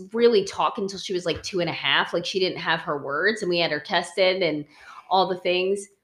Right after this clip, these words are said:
And when she did speak, she could say everything. Like, she, she started speaking full sentences because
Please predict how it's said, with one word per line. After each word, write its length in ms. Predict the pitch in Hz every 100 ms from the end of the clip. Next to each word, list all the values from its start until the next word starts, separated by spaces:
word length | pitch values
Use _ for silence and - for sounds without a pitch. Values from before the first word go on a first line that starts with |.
| _ _ _
And 180 | 226 214
when 100 | 196
she 220 | 202 202 175
did 180 | 214
speak, 300 | - - 196
she 200 | - - 185
could 240 | 185 -
say 320 | - 160 190
everything. 560 | 127 156 214 - 330 403
Like, 180 | 190 175
she, 160 | 196
she 400 | 175 - - 175
started 320 | 170 - 175
speaking 340 | 175 185 185 180
full 160 | 175 175
sentences 600 | 160 175 226 277 254 - _ _ _ _
because 400 | 208 208 208 -